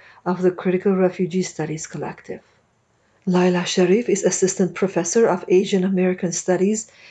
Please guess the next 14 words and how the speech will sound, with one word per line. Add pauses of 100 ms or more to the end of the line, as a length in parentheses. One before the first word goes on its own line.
(120)
at
the
University
of
Illinois
Urbana-Champaign (280)
and
affiliated
faculty
for
the
Department
of
Sociology,